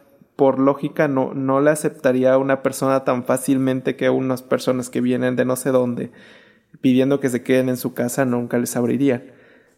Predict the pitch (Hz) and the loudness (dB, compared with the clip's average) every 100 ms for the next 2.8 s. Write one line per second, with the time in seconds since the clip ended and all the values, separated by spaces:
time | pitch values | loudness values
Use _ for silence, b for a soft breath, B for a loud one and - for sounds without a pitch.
0 | B - 156 143 143 151 160 156 165 156 | B -4 0 2 4 2 2 0 0 2
1 | 151 143 143 156 151 135 120 117 - - | 4 4 2 -2 -2 -2 -2 -4 -8 -14
2 | - 139 123 120 117 120 - | -8 -4 -2 -2 -4 -8 -12